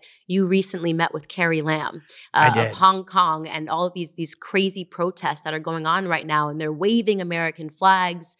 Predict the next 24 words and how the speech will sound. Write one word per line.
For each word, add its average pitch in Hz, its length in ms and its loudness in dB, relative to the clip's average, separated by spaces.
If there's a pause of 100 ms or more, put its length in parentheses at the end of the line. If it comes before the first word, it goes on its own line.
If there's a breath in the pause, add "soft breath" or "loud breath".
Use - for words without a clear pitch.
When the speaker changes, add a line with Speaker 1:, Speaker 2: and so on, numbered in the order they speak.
(260 loud breath)
Speaker 1:
and 165 120 -2
they're 165 100 0
saying, 175 320 0
"Trump, 214 340 2
come 220 220 -4
here 220 200 2
and 220 160 -2
fix, - 380 -6 (340 loud breath)
uh, 175 240 4
fix 202 200 -4
what's 202 120 -6
happening 190 440 0
in, 170 100 -4
in 180 180 -8
Hong 160 260 -2
Kong." 175 460 0
Can 151 40 -20 (240 loud breath)
you 294 60 -14
talk - 240 -2
a - 20 -8
little 277 140 0
bit - 40 -6
about 269 180 0
that? 302 160 2